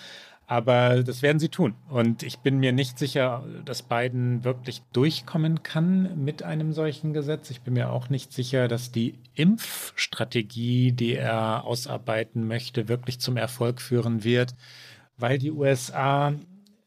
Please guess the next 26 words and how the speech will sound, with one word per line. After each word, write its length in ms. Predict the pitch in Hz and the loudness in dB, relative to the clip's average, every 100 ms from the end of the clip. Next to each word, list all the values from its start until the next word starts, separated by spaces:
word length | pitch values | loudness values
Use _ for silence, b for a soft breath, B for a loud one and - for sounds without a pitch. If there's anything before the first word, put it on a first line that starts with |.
| _ | _
ja 380 | - 190 156 139 | -16 -10 -4 0
lo-, 260 | 147 143 185 | 2 2 0
auch 220 | 135 - | -2 0
logistisch 720 | 160 139 165 156 - 180 - | 0 0 0 0 0 0 2
so 160 | - 110 | 0 0
schwach 480 | - - 95 - - | 0 -2 -6 -8 -8
geworden 520 | 98 101 107 127 143 | -6 -4 -6 -6 -8
sind. 200 | 143 160 _ - | -8 -12 _ -4
Ja, 160 | 135 | 0
die, 420 | 175 139 131 131 139 | 0 2 4 6 4
äh, 180 | 139 | 2
das 240 | 127 123 - | 0 0 2
Land 380 | 127 147 135 127 | 2 2 -2 -4
hat 120 | 123 | -2
eine 240 | 135 127 | 0 0
fürchterliche 760 | 123 - 175 175 165 143 135 135 | 0 0 0 0 0 0 0 0
Infrastruktur, 1300 | 143 160 - 160 - - 131 - - 143 139 139 139 | 0 0 0 -2 -2 -6 -12 -10 -4 2 4 4 2
die, 400 | 123 127 127 127 | 0 2 2 2
ähm, 440 | 139 143 123 127 | 0 -2 -2 0
die 440 | 127 131 147 175 170 165 170 185 175 - | -2 -4 -4 -6 -8 -12 -12 -12 -12 -4
Behörden 640 | 147 127 143 147 147 143 | -2 0 2 2 0 -2
arbeiten 640 | 135 135 135 131 131 131 | -2 0 0 0 0 0
nicht 300 | 127 127 - | 0 -4 -2
mehr 160 | 135 127 | 2 2
gut, 360 | 123 127 127 | 2 2 2
Bundesstaaten 920 | 123 139 143 131 - 139 127 127 127 | 2 2 2 2 0 2 0 0 -2